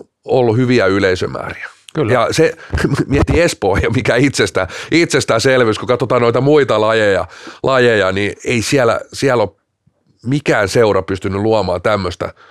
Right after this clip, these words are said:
Speaker 1: tämmöistä merkityksellisyyttä, mitä Espoo, Espoo Oilers, ja nimikin vaihtunut, mutta Esport Oilers ei sinänsä mun mielestä missään vaiheessa siitäkin onnistunut.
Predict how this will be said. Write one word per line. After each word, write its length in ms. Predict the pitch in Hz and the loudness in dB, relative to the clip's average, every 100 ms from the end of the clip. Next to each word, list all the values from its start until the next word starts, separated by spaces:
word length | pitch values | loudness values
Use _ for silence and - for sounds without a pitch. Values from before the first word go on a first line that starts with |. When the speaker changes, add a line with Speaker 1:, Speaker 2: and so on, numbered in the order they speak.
| - _ _ _ _ - | -20 _ _ _ _ -2
Speaker 1:
tämmöistä 400 | 123 107 95 107 | 0 0 -2 -2
merkityksellisyyttä, 920 | 117 113 101 87 90 87 87 98 101 | 0 0 -2 -6 -4 -4 -4 -4 -4
mitä 200 | 101 104 | -4 0
Espoo, 460 | 113 117 - 90 - | 0 -2 -4 -6 -4
Espoo 320 | 120 131 117 113 | -2 -2 2 2
Oilers, 260 | 110 98 | 2 0
ja 60 | 104 92 85 - 117 | -2 -6 -10 -8 -4
nimikin 420 | 123 160 170 127 110 | 0 0 0 0 0
vaihtunut, 420 | 127 120 110 104 | -2 -2 -2 -2
mutta 160 | 101 - - - _ | -6 -10 -20 -20 _
Esport 440 | - 120 113 87 - _ _ _ _ - | -2 -2 0 -4 -6 _ _ _ _ 0
Oilers 360 | 117 107 98 | 2 2 0
ei 160 | 101 95 | -2 -2
sinänsä 320 | 113 110 98 | -2 -2 -2
mun 340 | 95 - 110 | -6 -4 -4
mielestä 240 | 107 92 120 | -2 -2 -4
missään 260 | 110 104 | -2 -2
vaiheessa 180 | 92 95 | 0 -2
siitäkin 300 | 113 101 104 | -2 -4 0
onnistunut. 580 | 101 104 95 92 90 - | 0 -2 -4 -6 -6 -8